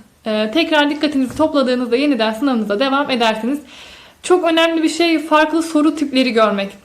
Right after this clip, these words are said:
Bunun için de çok fazla kaynak taramanız gerekiyor. En çok üzerinde durduğumuz şey çok soru çözüp farklı soru kalıplarını görmeniz arkadaşlar. E, şu da önemli bir nokta. Sınavda, e, hangi sırayla,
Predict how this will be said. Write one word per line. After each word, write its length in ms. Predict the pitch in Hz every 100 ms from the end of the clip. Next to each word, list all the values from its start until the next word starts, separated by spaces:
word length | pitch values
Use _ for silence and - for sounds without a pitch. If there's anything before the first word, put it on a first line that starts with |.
| _
Bunun 260 | 240 285 349
için 220 | 320 302
de 80 | 285
çok 240 | 285 349
fazla 340 | - 294 294 294
kaynak 380 | 277 269 262 240
taramanız 380 | 214 208 202
gerekiyor. 480 | 202 202 190 - 202 214 - _
En 220 | - 320 320
çok 180 | 302
üzerinde 320 | 277 285 262 240
durduğumuz 440 | 277 233 220 214
şey 260 | 311 320 - - - _
çok 240 | - 330 320
soru 220 | 254 233
çözüp 500 | - 294 311 - -
farklı 280 | 302 294 233
soru 280 | - 302 277
kalıplarını 640 | 285 285 277 247 269 311 - - - -
görmeniz 400 | 294 294 262 226
arkadaşlar. 640 | 220 220 220 226 302 339 339 - _ _ _ - _ _ - -
E, 120 | 233
şu 140 | -
da 100 | 349
önemli 300 | 330 311 311
bir 140 | 277 285
nokta. 340 | 294 294 311
Sınavda, 760 | 311 - 320 330 311 294 330 330
e, 200 | 226 220
hangi 420 | 226 311 330 269
sırayla, 640 | - 311 294 269 277 311